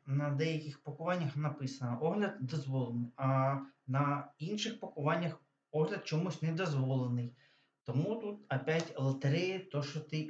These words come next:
купуєш. Думаю, що якщо з-, знайду ще щось, що мені присилали,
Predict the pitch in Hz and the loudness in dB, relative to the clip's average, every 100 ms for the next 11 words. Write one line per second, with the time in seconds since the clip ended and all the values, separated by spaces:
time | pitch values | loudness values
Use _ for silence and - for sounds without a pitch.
0 | - - 147 - 131 120 117 - - - | -8 -12 -14 -4 -2 -2 -2 -6 -8 -16
1 | _ _ _ _ _ _ _ _ _ _ | _ _ _ _ _ _ _ _ _ _
2 | _ _ 123 190 196 196 180 175 180 160 | _ _ -6 -2 4 4 2 0 2 2
3 | 156 - - 175 170 165 160 - 170 143 | 0 0 0 2 2 2 0 0 0 0
4 | 147 147 156 165 156 160 156 - - - | -2 0 2 4 2 2 2 -2 0 2
5 | - 151 147 - 131 - - - - 156 | 6 6 6 2 -4 -6 -10 -8 0 2
6 | 151 156 151 - 170 - 214 226 269 277 | 4 4 2 2 0 0 2 6 6 6
7 | 262 262 262 | 6 4 2